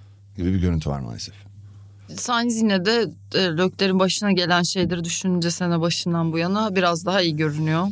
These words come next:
Speaker 2: Yani iki takım içi kıyaslama
Speaker 1: Ya evet,
Speaker 2: yapıyorum
Speaker 1: puan
Speaker 2: sadece.
Speaker 1: olarak hani şeyde Leclerc hep böyle puan bir türlü alamıyor ve <laughs> iyice
Speaker 2: Evet.
Speaker 1: uzay boşluğuna doğru gitti ama tabii ham hız ve salt yetenek olarak biz geçen seneden beri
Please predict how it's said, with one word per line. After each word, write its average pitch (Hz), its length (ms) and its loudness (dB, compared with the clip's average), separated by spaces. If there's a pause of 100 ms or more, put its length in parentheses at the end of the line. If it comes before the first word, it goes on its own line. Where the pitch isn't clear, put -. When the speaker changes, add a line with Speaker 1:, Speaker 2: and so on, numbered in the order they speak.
(140)
Speaker 2:
Yani 190 280 2
iki - 200 -4
takım 220 300 2
içi - 200 -2
kıyaslama 175 460 2
Speaker 1:
Ya 185 60 8
evet, 196 80 8
Speaker 2:
yapıyorum 165 240 4
Speaker 1:
puan 147 200 8
Speaker 2:
sadece. 156 120 6
Speaker 1:
olarak 98 420 0
hani 104 300 2 (340)
şeyde 107 440 4 (120)
Leclerc 127 380 2
hep 147 160 2
böyle 120 180 2
puan 120 340 4
bir 117 120 2
türlü 117 180 0
alamıyor 113 480 6
ve 110 180 4
<laughs> - 80 -6
iyice 107 280 0 (420)
Speaker 2:
Evet. 98 120 -8
Speaker 1:
uzay 113 260 4
boşluğuna 110 360 2
doğru 113 160 4
gitti 110 260 -2
ama 151 120 2
tabii 117 220 0 (320)
ham 123 260 2
hız 113 180 2
ve 117 60 2
salt 113 300 2
yetenek 113 320 2
olarak 98 320 2
biz 101 140 -2
geçen 110 340 0
seneden 87 500 2
beri 98 200 0